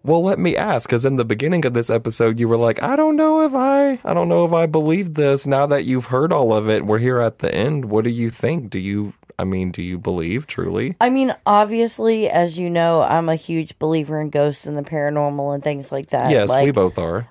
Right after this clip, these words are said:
Speaker 2: but, like, I guess the reason why it didn't quite, um, it didn't quite click with me at first, because ghosts can only do so much.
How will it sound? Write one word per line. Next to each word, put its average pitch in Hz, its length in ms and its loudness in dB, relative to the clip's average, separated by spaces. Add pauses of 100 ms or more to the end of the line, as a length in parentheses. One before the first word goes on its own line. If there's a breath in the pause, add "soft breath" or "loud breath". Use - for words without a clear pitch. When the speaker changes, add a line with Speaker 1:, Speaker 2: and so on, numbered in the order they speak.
Speaker 2:
but, 226 280 4
like, 214 500 2 (400)
I 240 120 2
guess 277 280 0
the 415 140 2
reason 202 640 -2
why 160 220 4
it 170 220 0
didn't 165 380 -4
quite, 139 840 -4 (100)
um, 127 640 -4 (160)
it 175 100 -4
didn't 247 260 -4
quite 180 300 -4
click - 400 -8
with 147 220 -6
me 170 480 -6 (540)
at 143 180 2
first, 147 760 -4
because 147 760 -2
ghosts 262 260 2
can 330 160 -2
only 208 200 0
do 160 160 -6
so 147 180 -2
much. - 480 -8